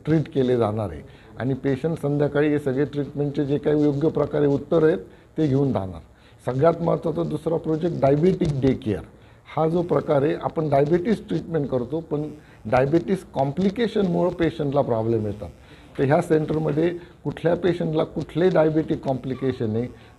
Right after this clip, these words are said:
डोळ्याचे, हार्टचे, किडनीचे, हे सगळे निदान केले जातील आणि ते पुढच्या स्टेजला जाऊ नये, म्हणजे पेशंटला डायलिसिस लागू नये, पेशंटला हार्ट अटॅक येऊ नये,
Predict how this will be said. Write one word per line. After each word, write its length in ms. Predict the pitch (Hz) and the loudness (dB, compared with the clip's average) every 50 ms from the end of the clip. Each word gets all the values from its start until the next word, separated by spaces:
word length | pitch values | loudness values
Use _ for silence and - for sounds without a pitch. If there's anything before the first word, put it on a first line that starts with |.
| - 117 | -2 2
डोळ्याचे, 720 | 123 139 139 143 147 151 147 139 - 131 131 135 135 127 - - - - - - | 4 6 6 8 6 4 2 0 0 0 0 0 -2 -4 -6 -12 -20 -20 -8 -2
हार्टचे, 760 | 127 131 135 139 127 117 107 - - 123 123 123 123 117 - - - - - | 0 0 0 0 -2 -6 -10 -8 -4 -2 -2 0 -2 -4 -6 -12 -14 -6 -4
किडनीचे, 480 | 135 131 123 131 143 139 131 - 120 110 107 - - - - - - | -2 0 2 4 4 2 2 0 -2 -2 -4 -6 -12 -20 -20 -8 -2
हे 60 | - 143 | 0 2
सगळे 680 | 147 147 147 143 143 139 147 160 170 175 185 190 190 185 - - - - - | 4 4 4 4 2 2 2 4 4 6 6 4 4 2 -2 -10 -16 -10 -4
निदान 420 | 139 143 151 139 160 170 175 175 | 0 2 4 6 6 4 4 2
केले 260 | 165 170 165 165 170 | 2 2 2 2 2
जातील 440 | 165 160 156 - - - 196 220 247 - - - - - - - | 2 2 0 0 -2 -4 -4 -4 -4 -8 -12 -18 -20 -16 -10 -6
आणि 180 | 123 147 156 | -4 -2 -2
ते 140 | 147 - 185 | 0 0 -2
पुढच्या 480 | 170 - - 170 147 - - - 220 208 | -2 0 -2 -2 -2 -2 -2 -2 -2 -2
स्टेजला 460 | - - - 180 170 165 165 170 170 | -4 -2 2 2 4 4 4 2 2
जाऊ 220 | 147 139 143 151 | 2 4 4 4
नये, 300 | 175 180 180 165 135 104 | 4 4 2 2 2 2
म्हणजे 440 | 87 - - - - - - - 135 | 0 -4 -12 -18 -20 -12 -6 -6 -4
पेशंटला 420 | 131 - 139 139 - 151 147 151 | -2 -2 -4 -4 -2 -2 0 0
डायलिसिस 540 | 147 139 135 139 143 143 147 139 143 135 117 | 4 4 4 6 4 4 2 0 -2 -2 -2
लागू 260 | 127 123 120 117 120 | 0 0 0 0 0
नये, 180 | 120 117 117 120 | 0 0 0 -2
पेशंटला 480 | 117 117 123 117 135 131 123 120 131 113 | -2 -4 -4 -4 -4 -4 -4 -4 -2 0
हार्ट 220 | 127 139 139 131 143 | 2 2 2 2 0
अटॅक 280 | 131 123 135 123 113 | 0 0 -2 -2 0
येऊ 140 | 120 120 120 | -2 0 0
नये, 260 | 113 113 110 110 110 | 0 0 0 -2 -2